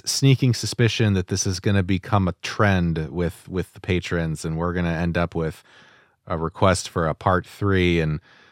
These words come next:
et cetera, et cetera, until we eventually start just running out of ideas. But who knows? Uh, if, if the people want it, then we will do it, 'cause that's what we're here for. We will, we will dance for you because we are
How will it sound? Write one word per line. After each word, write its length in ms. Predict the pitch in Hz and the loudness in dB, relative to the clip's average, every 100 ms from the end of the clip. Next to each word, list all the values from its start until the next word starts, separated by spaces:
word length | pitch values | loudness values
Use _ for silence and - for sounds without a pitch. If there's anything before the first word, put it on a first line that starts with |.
| _ _ _ | _ _ _
et 120 | - | -12
cetera, 520 | - 107 95 92 87 78 | 0 2 4 4 4 2
et 180 | 87 - | -2 -2
cetera, 520 | 104 90 87 85 78 | -2 2 2 2 0
until 400 | 85 - 92 82 | -2 0 -2 -2
we 240 | 80 85 | -2 -2
eventually 640 | 80 82 87 85 87 82 80 | -2 -2 -2 -2 -2 -2 -2
start 240 | 92 85 | -2 -2
just 180 | - 80 | -4 -6
running 380 | 78 82 82 82 | -4 -2 -2 -2
out 160 | 80 | -2
of 120 | 78 | -4
ideas. 520 | 76 76 76 78 73 - | -4 -6 -4 -4 -6 -6
But 140 | - | 2
who 100 | 143 | 6
knows? 340 | 131 98 80 - - - - - | 6 4 2 -6 -18 -20 -16 -2
Uh, 260 | 92 95 90 | 4 4 4
if, 320 | 104 90 - | 2 0 -4
if 180 | - 104 | -4 -2
the 100 | 104 | -2
people 380 | - 151 147 123 | 0 0 2 2
want 300 | 107 123 120 | 4 2 4
it, 300 | 120 - - _ _ _ _ | 2 0 -10 _ _ _ _
then 180 | 92 85 | -4 0
we 140 | 110 | 2
will 160 | 110 104 | 2 2
do 240 | 87 85 | 0 -2
it, 300 | 71 - - - _ _ | -2 -8 -14 -16 _ _
'cause 160 | 80 104 | -6 0
that's 200 | 98 107 | 0 0
what 60 | |
we're 140 | 95 90 | -2 0
here 220 | 95 90 | 0 -2
for. 400 | - 85 78 73 | -2 -4 -4 -6
We 140 | 87 90 | -4 -2
will, 280 | 87 85 87 | -2 -4 -6
we 140 | 92 90 | -6 -4
will 160 | 87 | -4
dance 500 | 80 101 98 85 - | 0 2 2 0 -6
for 240 | - 95 87 | -4 -2 0
you 360 | 80 76 71 - _ _ _ - | 0 -4 -8 -14 _ _ _ -20
because 320 | - 82 73 | -10 -10 -6
we 140 | 82 85 | -4 0
are 320 | 82 80 | 0 0